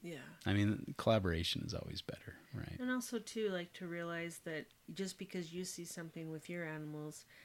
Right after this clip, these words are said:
Speaker 1: doesn't mean that you, that that's necessarily, like, the rule
Speaker 2: Yeah.
Speaker 1: about something. You, you have to be able to look at it subjectively and say, "Okay,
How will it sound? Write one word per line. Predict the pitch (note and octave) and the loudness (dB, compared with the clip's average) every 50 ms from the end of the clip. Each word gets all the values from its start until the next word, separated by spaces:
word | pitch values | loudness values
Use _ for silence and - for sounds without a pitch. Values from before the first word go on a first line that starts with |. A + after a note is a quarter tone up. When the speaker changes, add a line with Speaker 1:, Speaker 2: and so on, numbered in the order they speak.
| - - - - | -20 -20 -8 -4
Speaker 1:
doesn't | G3 F#3+ F#3+ F3+ B2 | -2 0 0 0 0
mean | E3+ F3+ F3 E3+ E3+ | -2 -2 -2 -2 -2
that | E3 D#3+ - | -2 -2 -2
you, | D3 D#3+ E3 D#3+ D#3+ D#3+ E3 E3 - - - - _ _ _ _ _ _ - - - - - - _ _ - - - - D3+ E3+ - - | -2 -4 -2 -2 -2 -4 -4 -6 -8 -10 -16 -20 _ _ _ _ _ _ -20 -20 -20 -20 -20 -20 _ _ -20 -18 -16 -14 -14 -16 -12 -6
that | - E3+ D3 - | -2 -2 -2 0
that's | - D#3+ C#3+ C#3 - - - - - - | 0 -2 -2 -2 -2 -4 -4 -4 -6 -6
necessarily, | E3 C3+ C3+ A2+ C#3+ F3 F3+ E3+ - - D#3+ - - - E3 E3 D#3+ D#3 D3+ D3 | -8 -6 -6 -4 -2 -2 -2 -2 -2 -4 -4 -4 -4 -4 -4 -4 -4 -4 -2 -4
like, | D3 C#3 D3 - - - - - - - - - - - | -4 -4 -6 -8 -10 -16 -18 -20 -20 -20 -20 -18 -10 -6
the | - F3 | -4 -2
rule | E3 E3 F3 E3 C#3+ - - - - - - - | -2 -2 -2 -2 -4 -4 -8 -12 -14 -18 2 10
Speaker 2:
Yeah. | - D3+ F3+ F3 - F2 | 12 12 12 12 10 6
Speaker 1:
about | - D#3+ E3+ - - - | 4 2 0 0 0 -2
something. | - D3 C3 D3+ E3 F3 | -2 -2 -2 -2 -2 0
You, | F3+ F#3+ G#3 G3 - | 2 2 2 2 2
you | A3 A3+ A#3+ A#3+ | 2 4 4 6
have | A#3 A3 G#3+ | 4 4 0
to | - F#3 | -2 -2
be | E3+ F#3 | 0 0
able | F3+ F3 | 0 0
to | F3+ F3 | 0 -2
look | E3+ F3+ F3 - | -2 -2 -2 -2
at | E3+ D3 | -2 -4
it | - - | -4 -4
subjectively | - F3+ E3 - F3+ E3+ E3+ - F3+ D#3 E3 E3 D#3+ | -4 -2 -2 0 0 0 0 -2 -2 -2 -2 -2 -2
and | D#3 D#3 - | -2 -2 -4
say, | - F3 D#3+ D3+ | -2 -2 -2 -2
"Okay, | E3 - - G3 F#3 E3 D#3+ D#3+ D#3+ | -4 -4 -2 -2 0 0 0 -2 -4